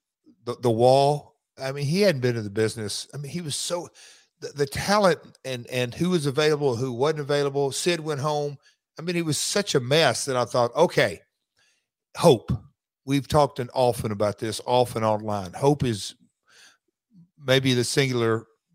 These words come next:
you know, love is a str-, the strongest emotion, but hope is right up there. And it immediately, when Vince and Eric, I heard that, it gave me hope. Maybe delusional, maybe, uh,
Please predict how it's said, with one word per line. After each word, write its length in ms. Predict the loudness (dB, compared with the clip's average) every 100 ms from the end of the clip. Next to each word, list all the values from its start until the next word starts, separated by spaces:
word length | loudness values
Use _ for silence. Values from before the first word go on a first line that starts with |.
| _ _ _
you 80 | -6
know, 140 | -6
love 280 | 2 4 4
is 100 | 0
a 60 | -6
str-, 180 | -10 -18 -20 -8
the 120 | -4
strongest 480 | -4 0 0 0 -6
emotion, 400 | -4 -4 -4 -4
but 160 | -4 -4
hope 340 | -2 -2 -2
is 320 | -4 -6 -10 -6
right 320 | 0 2 2
up 200 | -4 -6
there. 260 | -12 -12 -20 _ -20 _ _
And 640 | 0 2 4 2 0 -6 -14 _ _ _ _ _ _
it 180 | -6 -6
immediately, 760 | -6 0 2 2 0 0 2 0
when 320 | -4 -6 0
Vince 320 | 0 2 0
and 100 | -2
Eric, 360 | 2 2 0 -2 0
I 140 | 0
heard 340 | 4 4 4
that, 300 | 2 0 -2 -6 _ _ _ _
it 140 | -4 0
gave 300 | 4 4 2
me 240 | 0 0
hope. 280 | 0 -2 -6 _ _ _ _ _ _ -6
Maybe 280 | -4 -4
delusional, 520 | -2 0 2 0 -4 -4
maybe, 380 | -4 -4 -4 -4
uh, 200 | -6